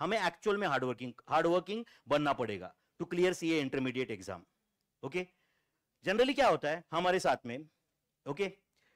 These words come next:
हमें कोई तो बताता है, सीए स्टूडेंट्स को generally कोई तो बताता है कि तुम बहुत हार्डवर्किंग हो, क्योंकि उसमें उसका भी एक थोड़ा मोटिव होता है, क्योंकि generally अपन किसकी तारीफ करें तो रिटर्न में वो तारीफ ही करता है ना,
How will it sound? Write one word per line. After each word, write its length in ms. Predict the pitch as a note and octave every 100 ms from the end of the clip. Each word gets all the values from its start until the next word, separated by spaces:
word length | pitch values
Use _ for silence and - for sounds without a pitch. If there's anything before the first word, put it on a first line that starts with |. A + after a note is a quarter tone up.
| _ _ _ _
हमें 200 | F3 B3+
कोई 180 | B3 B3+
तो 80 | B3+
बताता 320 | G3 E3+ C3+
है, 160 | B2 - _ _ _ _ _ -
सीए 180 | G#3
स्टूडेंट्स 280 | A3 G#3+ G#3
को 60 | G#3+
generally 280 | G#3 F#3+ G3
कोई 120 | F#3+
तो 60 | F3+
बताता 300 | D3+ C3+ A2
है 120 | C3 _ -
कि 80 |
तुम 160 | F#3+ G#3+
बहुत 260 | D#3 F#3 F3+
हार्डवर्किंग 480 | C#3+ C3 G#2 G#2
हो, 120 | E2 - _ _ _ _ _ _ _ _
क्योंकि 180 | G3+ A3
उसमें 760 | C4 B3+ - G#3 B3 A3 G#3+ C4 _ _
उसका 260 | G3+ - A#3+
भी 120 | A#3+
एक 180 | A#3+ G#3+
थोड़ा 500 | A3 G#3+ G#3 G3+ -
मोटिव 240 | E3+ F3
होता 160 | F#3 F3
है, 40 |
क्योंकि 480 | E3+ F#3+ F#3+ G#3 G#3 C#3+
generally 440 | D#3 F3+ G#3 D#3 D#3+ - -
अपन 200 | E3 A#3
किसकी 220 | A3 A#3
तारीफ 300 | A3+ A3 -
करें 240 | E3 B2+
तो 140 | - E3
रिटर्न 200 | G3 A#3+
में 80 |
वो 60 | A#3+
तारीफ 240 | A3+ B3
ही 60 | A#3+
करता 220 | A3+ F#3
है 60 |
ना, 100 | F#3+